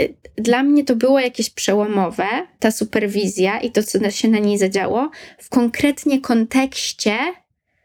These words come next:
tym małym kontekście tego, y,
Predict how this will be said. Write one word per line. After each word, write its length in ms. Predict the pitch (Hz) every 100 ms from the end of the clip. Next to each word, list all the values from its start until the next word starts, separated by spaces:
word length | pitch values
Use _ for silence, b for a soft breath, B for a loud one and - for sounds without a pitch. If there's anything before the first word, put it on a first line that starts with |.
| _ _ _ -
tym 300 | 233 226 226
małym 420 | 269 302 285 269
kontekście 760 | 269 240 254 247 - - 233
tego, 600 | 226 240 240 247 247 247 262 b b _ _ _ _ _ -
y, 120 | -